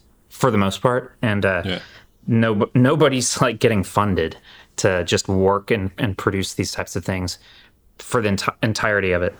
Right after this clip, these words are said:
Speaker 1: So it's all about, like, you shoot, then you go, uh, fundraise, then you shoot again. And, and you watch the story evolve and unfold. Like, for me, I was so curious.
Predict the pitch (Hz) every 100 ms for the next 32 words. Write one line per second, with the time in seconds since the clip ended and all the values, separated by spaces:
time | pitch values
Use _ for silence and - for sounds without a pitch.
0 | - - 117 127 120 110 107 107 92 -
1 | 110 - - 156 156 - 113 110 107 107
2 | 113 - - - 117 101 90 87 107 107
3 | 107 104 - - - 101 95 - 98 92
4 | 92 87 - _ _ - _ _ _ _
5 | - 107 101 98 - 127 123 127 127 -
6 | - 127 - 117 113 107 92 98 101 101
7 | - - 107 98 - 113 98 92 - -
8 | - - - 113 - - - - 117 104
9 | 113 117 98 92 - 98 - 107 101 98
10 | 95